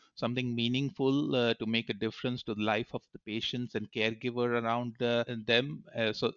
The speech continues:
so that was the kind of a North Star driving me. So, uh, if not, uh, uh, in this, uh, I would have somewhere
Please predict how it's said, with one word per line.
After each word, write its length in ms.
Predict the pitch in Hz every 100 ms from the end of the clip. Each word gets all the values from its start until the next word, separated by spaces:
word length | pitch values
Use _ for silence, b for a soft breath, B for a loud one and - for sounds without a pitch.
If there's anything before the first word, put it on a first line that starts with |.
| -
so 160 | -
that 200 | 117 156
was 200 | 156 143 -
the 80 | 139
kind 180 | 127 127
of 100 | -
a 40 |
North 320 | 123 123 123
Star 360 | - - 120 117
driving 540 | 120 113 117 113 107
me. 260 | 110 113 123
So, 260 | 117 110 -
uh, 260 | 117 110 107 -
if 120 | 120 - - 127
not, 240 | 123 127 _ -
uh, 220 | 127 120 - b b b b -
uh, 120 | 127
in 260 | - 123 113
this, 460 | 160 175 - - 160
uh, 220 | 139 139
I 60 | 127
would 120 | 123
have 140 | 123 -
somewhere 480 | 131 131 131 131